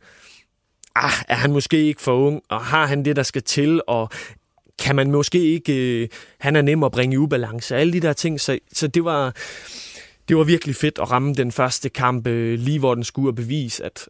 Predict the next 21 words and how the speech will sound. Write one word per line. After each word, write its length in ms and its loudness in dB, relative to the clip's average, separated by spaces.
at, 400 -10
at 140 -8
jeg 140 0
havde, 400 2
øh, 180 -2
lige 280 0
det, 140 0
der 60 0
skulle 200 -6
til, 380 0
øh, 360 -4
til 120 -2
at 80 -2
dømme, 380 -4
dømme 140 -2
Superliga. 520 -2
Det 120 2
var, 360 -2
det 40 2
var 40 4
fedt. 260 -2